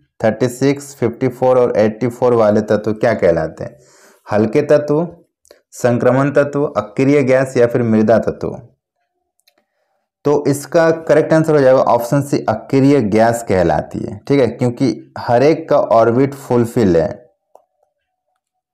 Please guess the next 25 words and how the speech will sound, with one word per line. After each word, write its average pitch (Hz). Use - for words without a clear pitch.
आप 101
ये 120
देख 123
सकते 123
हो 117
हर 117
एक -
का 127
ऑर्बिट 113
जो 113
है 110
वो 107
फुलफिल 107
है। 85
नेक्स्ट 156
क्वेश्चन 151
है, 117
किसी 123
आवर्त 120
में 107
परमाणु 120
क्रमांक 104
बढ़ाने 113
के -
साथ 90